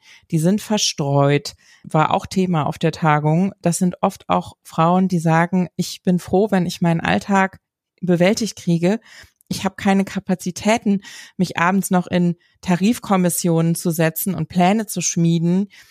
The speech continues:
wie ich irgendwie eine Streikbewegung organisiere, um mich dagegen zu wehren, was hier mit mir passiert. Und das ist, glaub ich, auch was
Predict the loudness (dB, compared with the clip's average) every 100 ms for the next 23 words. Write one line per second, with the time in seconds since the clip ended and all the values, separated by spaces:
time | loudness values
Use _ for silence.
0 | _ _ -2 0 0 0 2 2 2 0
1 | -2 -4 -2 0 2 2 0 0 0 2
2 | 0 0 0 0 2 0 -2 -2 -2 0
3 | 0 -2 -4 2 2 2 0 0 -2 -2
4 | -2 0 -4 -6 -6 -6 -6 -2 -2 -2
5 | -4 -4 -4 -4 -4 -2 -2 -4 -4 -2
6 | -4 -4